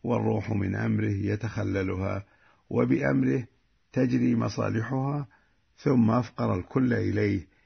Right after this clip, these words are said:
لأنه هو الغني وحده عمن،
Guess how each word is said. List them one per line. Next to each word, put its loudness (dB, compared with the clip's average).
لأنه 0
هو 2
الغني 2
وحده 0
عمن، 0